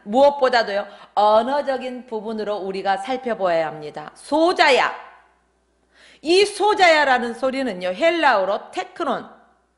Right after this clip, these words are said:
부모가 자식을 부를 때 사용하는 언어입니다. 그래서요, "얘야" 또는 "아들아"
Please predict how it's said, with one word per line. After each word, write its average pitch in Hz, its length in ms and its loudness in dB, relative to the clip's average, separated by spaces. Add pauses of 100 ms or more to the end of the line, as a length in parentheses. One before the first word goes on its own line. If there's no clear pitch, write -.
(720)
부모가 330 540 2
자식을 247 580 -4
부를 226 340 -10
때 233 220 -6
사용하는 220 640 -6
언어입니다. 170 680 -8
그래서요, 233 500 2 (320)
"얘야" 202 800 0 (720)
또는 285 340 2 (440)
"아들아" 202 880 2